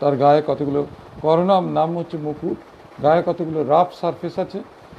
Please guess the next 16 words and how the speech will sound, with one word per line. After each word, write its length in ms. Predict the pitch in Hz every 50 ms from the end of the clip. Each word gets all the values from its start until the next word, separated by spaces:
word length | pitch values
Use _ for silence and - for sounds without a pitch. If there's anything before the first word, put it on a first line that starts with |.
| - -
সেই 140 | - 170 165
রাফ 240 | 151 160 165 175 175
সারফেসে 540 | - - 180 170 160 175 175 160 - 190 185
সে 180 | - - 175 165 -
কী 80 | 160 160 -
করে, 240 | 170 165 160 185 226 - - - - - - - - - - - -
সে 100 | 165 160
গেঁথে 380 | 135 123 175 196 190 185 180
নেয়, 220 | 147 135 131 127 113 113
গিয়ে 140 | 123 139 147
ওখানে 260 | 147 147 147 143 143 131
তার 160 | - 143 131
receptor 380 | 139 147 - 175 165 - 165 156
সাইটে 460 | - - 165 156 151 151 175 202 208 - - - - - - - - - - - - 123 123
গেঁথে 280 | 156 170 170 180 180
নিয়ে 280 | 170 165 160 175 214